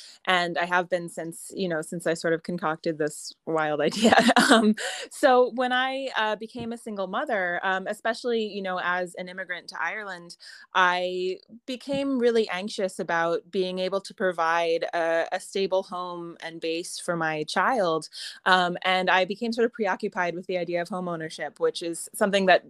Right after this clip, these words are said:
that felt really, uh, out of reach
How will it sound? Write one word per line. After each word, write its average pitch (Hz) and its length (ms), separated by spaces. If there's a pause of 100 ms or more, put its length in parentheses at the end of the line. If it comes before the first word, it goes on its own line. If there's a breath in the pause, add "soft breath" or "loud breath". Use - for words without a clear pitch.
that 175 220
felt 190 340
really, 170 560 (480 loud breath)
uh, 190 280
out 196 160
of 202 120
reach 180 440